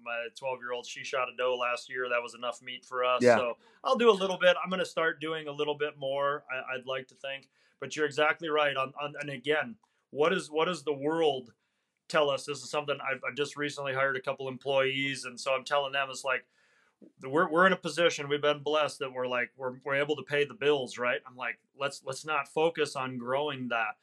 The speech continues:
Speaker 1: Let's just focus on sowing." 'Cause the world, we're, we're led to, I mean, right from pu-, I went to public school, it's like, "Get a job," right?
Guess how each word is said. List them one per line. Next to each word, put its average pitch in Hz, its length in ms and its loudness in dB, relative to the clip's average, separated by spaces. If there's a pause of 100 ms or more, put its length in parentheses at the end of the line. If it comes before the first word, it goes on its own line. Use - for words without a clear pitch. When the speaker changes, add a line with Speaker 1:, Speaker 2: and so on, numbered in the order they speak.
(140)
Speaker 1:
Let's 143 200 -2
just 156 280 -4
focus 147 480 0
on 123 300 -6
sowing." 135 640 -4 (600)
'Cause 147 160 2
the 143 100 2
world, 165 460 6 (180)
we're, 151 280 2
we're 165 220 6
led 151 500 2
to, 147 200 0
I 143 40 -10
mean, 143 100 -6
right 160 240 2
from 139 300 -10 (100)
pu-, 165 60 -2
I 147 180 0
went 160 160 -4
to 156 80 -4
public 147 380 -2
school, 170 320 -2
it's 131 140 -6
like, 135 200 -4
"Get 156 140 2
a 151 60 0
job," 127 500 0
right? 139 240 0